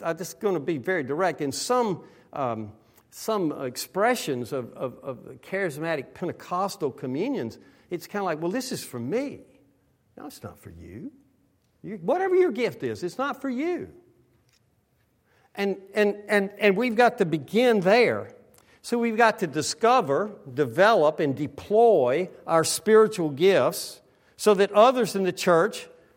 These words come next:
might benefit. Verse twenty-five, "That there may be no division in the body, but the members may have the same care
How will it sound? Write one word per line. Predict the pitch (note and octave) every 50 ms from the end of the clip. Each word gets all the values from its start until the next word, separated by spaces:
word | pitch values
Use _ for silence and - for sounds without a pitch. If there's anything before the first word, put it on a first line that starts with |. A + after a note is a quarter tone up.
| _ _
might | - D3+ D#3+ F3+ G#3 A3+ G#3+ - - - - _
benefit. | C3 A#2 C#3+ A3 D4 D#4+ D4+ A#3 - - E3 C#3+ A#2 F#2 E2+ - - - - _ _ _ _ _ _ _ _ _ _ _ _ _ _ _ _ _ _ - _ _
Verse | - A2 A2+ - -
twenty-five, | - - D3 C#3+ C#3 C#3 F#3 G3 G3+ F#3 C3+ F#2 D#2+ - - _ _ _ _ _ _ _ _ _ _ _ _ _ _ _ _ _
"That | - A2+ -
there | D#3 D3+ D#3
may | E3 E3 D#3+
be | C#3+ E3+ F3
no | F3 E3+ D#3
division | C#3+ A#2 C#3 A#2+ A2 E3 F#3 A#3+ B3+ - - F3 D3+
in | C#3 B2+ B2
the | A#2+ B2+
body, | G#2 B2+ A#2+ A#2 A#2 C3 C#3
but | A#2 C#3+ C#3
the | - C#3 B2+
members | B2+ D3+ E3+ F#3+ G3+ G3 G3 F#3 - -
may | D3+ C#3 C3+
have | C#3 C#3+ C#3 B2
the | C3 B2
same | - - - E3+ E3+ F3+ F3+ F3+ F3 D#3+
care | - - - F3 D#3+ B2+ G#2+ F#2+ G2 A2 A2